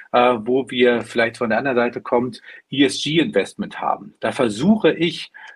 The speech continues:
auch über Standards, und ich bin froh, dass wir E S G mittlerweile sehr stark im Mainstream sehen, die negativen Konsequenzen A zu erfassen und möglichst gering zu halten.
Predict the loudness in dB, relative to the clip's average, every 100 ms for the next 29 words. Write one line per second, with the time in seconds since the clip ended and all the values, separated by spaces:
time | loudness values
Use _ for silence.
0 | _ -2 -2 -2 -4 -4 -2 0 0 2
1 | 0 0 -8 -12 -14 -6 -2 0 0 0
2 | -2 -2 0 0 0 -6 -4 -2 0 2
3 | 2 0 0 0 2 0 2 0 0 -2
4 | -4 -4 0 2 2 2 -4 -12 -20 _
5 | _ -8 -4 -4 -2 2 4 4 2 0
6 | -8 -8 -6 -4 -4 -4 -2 -2 -6 -10
7 | -10 -2 0 0 0 -4 -2 -2 -2 -2
8 | 0 0 0 -2 -4 0 0 -2 -6 -10
9 | -12